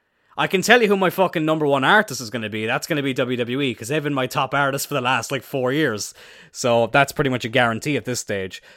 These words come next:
But it was funny, 'cause Spotify did put up something earlier. It was like, um, if you were to have a festival of, of these, uh, artists you listen to most, these would be the ones that would come up. Um, so you could do it from, like,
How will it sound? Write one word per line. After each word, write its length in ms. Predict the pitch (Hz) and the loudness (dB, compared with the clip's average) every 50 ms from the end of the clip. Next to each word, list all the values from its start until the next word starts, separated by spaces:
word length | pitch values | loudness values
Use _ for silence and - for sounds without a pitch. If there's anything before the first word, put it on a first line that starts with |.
| _ _ - | _ _ -2
But 100 | 135 156 | 0 2
it 40 | 170 | 2
was 120 | 175 - | 2 4
funny, 240 | - 214 226 202 170 | 4 6 6 6 4
'cause 200 | - 156 131 - - | 2 0 -2 0 4
Spotify 440 | - 202 214 208 202 214 202 190 | 6 8 8 8 6 4 2 2
did 220 | - 190 185 180 - | 2 0 -2 -2 -2
put 100 | - 165 | -2 -2
up 140 | 151 - - | -2 -2 -4
something 320 | - 151 127 - 127 123 | -4 -6 -4 -6 -8 -6
earlier. 460 | - 135 139 139 135 123 107 101 98 104 | -4 0 0 0 0 0 -2 -2 -4 -4
It 80 | - | -6
was 160 | 107 110 110 | -6 -6 -4
like, 380 | 117 120 117 117 110 - - - _ _ _ _ _ _ _ _ - | -2 -2 -2 -2 -2 -6 -10 -20 _ _ _ _ _ _ _ _ -6
um, 460 | 123 123 123 123 117 117 113 117 127 - _ _ _ _ _ _ - - - | -2 0 2 2 2 0 0 -2 -6 -10 _ _ _ _ _ _ -12 -8 -8
if 140 | - - | -4 -2
you 80 | 160 156 | 0 0
were 100 | 156 147 | 0 0
to 100 | - - | 0 0
have 140 | 151 147 127 | -2 -2 -2
a 60 | 117 | -2
festival 560 | - - 151 135 - - - 117 113 117 110 | -2 -2 -2 -2 -2 -6 -10 -8 -6 -4 -4
of, 100 | 110 107 107 | -4 -4 -6
of 160 | - 110 101 - | -8 -10 -10 -10
these, 540 | - 110 110 107 113 110 - - - - _ _ _ _ _ _ _ - - | -10 -8 -8 -8 -8 -8 -10 -10 -10 -12 _ _ _ _ _ _ _ -10 -8
uh, 300 | 127 120 113 110 113 - - | -6 -4 -2 -2 -4 -4 -2
artists 520 | - 127 127 123 120 113 - - - - | 0 0 2 2 0 0 -2 -4 -4 -4
you 40 | 123 | -4
listen 300 | 117 123 123 - - 113 107 | -4 -4 -4 -6 -8 -12 -12
to 120 | - 117 | -10 -6
most, 680 | 110 113 120 117 110 101 92 - - - - - - - - - - _ _ _ _ _ | -4 -2 0 0 0 -2 -4 -4 -6 -6 -6 -8 -14 -16 -18 -20 -20 _ _ _ _ _
these 240 | - 120 120 113 110 | -6 -6 -6 -4 -4
would 160 | 123 113 101 | -6 -6 -6
be 260 | - 117 117 110 110 113 | -4 -4 -4 -4 -4 -6
the 140 | 107 - | -8 -8
ones 340 | 107 110 110 110 107 107 101 | -6 -6 -4 -4 -6 -6 -8
that 160 | - 120 95 | -8 -8 -8
would 180 | 110 107 101 - | -8 -8 -10 -10
come 160 | - - 117 | -10 -6 -6
up. 340 | 110 101 - - - - - _ _ _ _ _ _ _ _ _ _ _ _ _ - - - | -4 -6 -6 -8 -14 -18 -18 _ _ _ _ _ _ _ _ _ _ _ _ _ -20 -12 -8
Um, 400 | 113 107 107 104 101 104 104 101 - - - - _ _ | -4 -2 0 0 0 0 -2 -6 -10 -16 -20 -20 _ _
so 140 | - - | -2 0
you 160 | 139 135 131 127 | 0 2 2 0
could 160 | - 156 120 | 0 0 2
do 160 | - 151 151 | 2 4 2
it 60 | 143 | 2
from, 340 | - - 131 117 120 123 - | 2 0 -2 0 -2 -4 -4
like, 280 | - 117 120 117 - - | -6 -6 -6 -6 -6 -10